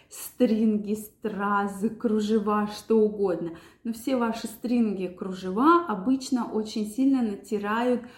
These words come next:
в промежность, да, и бактерии, микробы из прямой кишки вот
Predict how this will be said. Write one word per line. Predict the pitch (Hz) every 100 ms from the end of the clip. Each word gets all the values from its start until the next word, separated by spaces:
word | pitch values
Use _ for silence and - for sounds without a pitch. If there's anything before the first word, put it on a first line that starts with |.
| - -
в | - 185 -
промежность, | 233 254 247 214 190 170 180
да, | 196 214 - -
и | 226
бактерии, | - 190 - - 294 359 320
микробы | 233 208 208 - 233 302 392 311
из | 196 - 196 -
прямой | 233 247 233 170
кишки | - 196 - - 320
вот | 330 220